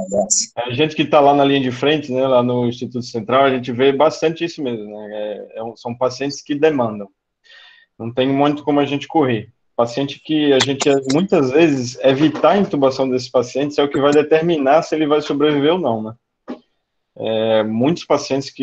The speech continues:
Speaker 2: eu vejo lá, que foi entubado precoce, que ele começa a fazer várias disfunções orgânicas, aí põe na diálise,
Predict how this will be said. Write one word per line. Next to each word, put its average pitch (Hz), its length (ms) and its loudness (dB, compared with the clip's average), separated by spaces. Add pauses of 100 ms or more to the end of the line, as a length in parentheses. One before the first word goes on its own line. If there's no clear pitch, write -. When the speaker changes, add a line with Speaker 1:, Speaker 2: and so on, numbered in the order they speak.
(140)
Speaker 2:
eu 120 180 2
vejo 117 280 0
lá, 117 520 6
que 117 380 -2 (240)
foi 131 120 -2
entubado 120 440 0
precoce, 135 640 -2
que 123 600 -4 (240)
ele 123 200 -8
começa 131 320 -2
a 123 40 -6
fazer 120 680 2 (540)
várias 135 280 4
disfunções 127 480 -6
orgânicas, 120 880 -2
aí 135 220 2
põe 143 220 -4
na 139 100 0
diálise, 120 960 2